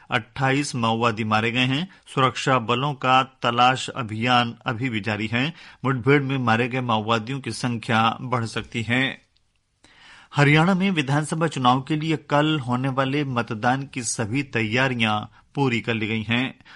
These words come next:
मतदान सुबह सात बजे से शाम छह बजे तक होगा। नब्बे सदस्यीय विधानसभा चुनाव में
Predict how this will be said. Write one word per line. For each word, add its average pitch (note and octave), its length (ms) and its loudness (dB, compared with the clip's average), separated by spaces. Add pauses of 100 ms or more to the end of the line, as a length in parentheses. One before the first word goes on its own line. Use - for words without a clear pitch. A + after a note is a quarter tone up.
(140)
मतदान C3 420 0
सुबह A#2+ 300 -4
सात A2 360 0
बजे A#2+ 280 -2
से C3+ 200 -4
शाम A2 360 0
छह A2+ 220 -4
बजे G#2 240 -4
तक G#2 240 -4
होगा। A#2+ 360 0 (340)
नब्बे C3 420 -2
सदस्यीय B2+ 640 -4
विधानसभा A#2 680 -4
चुनाव A#2+ 360 -2
में C3 280 -2